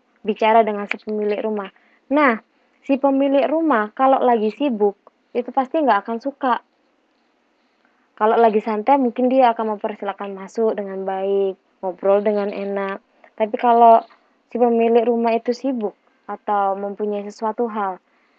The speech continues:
nah kedatangan si sales door to door tadi akan membuat suasana hati si pemilik rumah nggak enak.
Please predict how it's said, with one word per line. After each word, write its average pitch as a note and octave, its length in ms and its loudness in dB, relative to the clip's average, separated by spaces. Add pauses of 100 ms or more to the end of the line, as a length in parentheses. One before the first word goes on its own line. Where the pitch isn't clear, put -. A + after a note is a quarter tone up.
(240)
nah G3+ 160 -10
kedatangan G3+ 640 -8
si G3 320 -2 (480)
sales G3+ 400 -2
door G3+ 240 -2
to G#3 140 -4
door F#3+ 180 -4
tadi A#3 540 -2 (100)
akan A#3 480 -4 (880)
membuat G#3+ 480 2
suasana G#3+ 400 -4
hati G3 300 -8
si A3+ 100 -6
pemilik G3+ 400 -6
rumah A3 220 -4
nggak G3 160 -6 (100)
enak. G3 160 -6